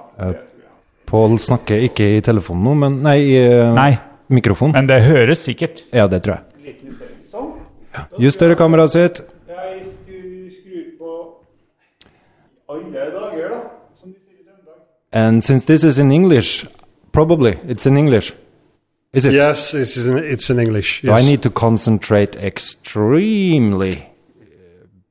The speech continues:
Speaker 1: to get the gist of it, or to get the, to come, ah, yeah, I have,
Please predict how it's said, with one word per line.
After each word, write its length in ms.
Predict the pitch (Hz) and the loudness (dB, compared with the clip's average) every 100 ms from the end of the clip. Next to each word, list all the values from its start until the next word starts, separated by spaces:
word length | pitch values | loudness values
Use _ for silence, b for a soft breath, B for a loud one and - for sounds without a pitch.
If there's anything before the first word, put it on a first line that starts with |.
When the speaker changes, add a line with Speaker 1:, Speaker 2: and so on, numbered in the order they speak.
| _ _ | _ _
Speaker 1:
to 260 | 110 98 92 | -8 -6 -6
get 220 | 90 92 | -6 -8
the 80 | 98 | -8
gist 360 | 92 113 - 107 | -6 -6 -6 -6
of 140 | 90 | -6
it, 160 | 85 90 | -8 -10
or 160 | 87 | -12
to 120 | - | -12
get 240 | 92 92 - | -12 -12 -10
the, 280 | 90 87 78 B B B B - | -10 -10 -14 B B B B -8
to 80 | |
come, 460 | 113 117 101 113 92 | -2 -2 -2 -6 -6
ah, 140 | 107 120 | -2 -2
yeah, 300 | 107 90 - - | 0 -4 -8 -14
I 180 | 98 110 101 | -6 -4 -4
have, 400 | 87 85 80 | -6 -10 -12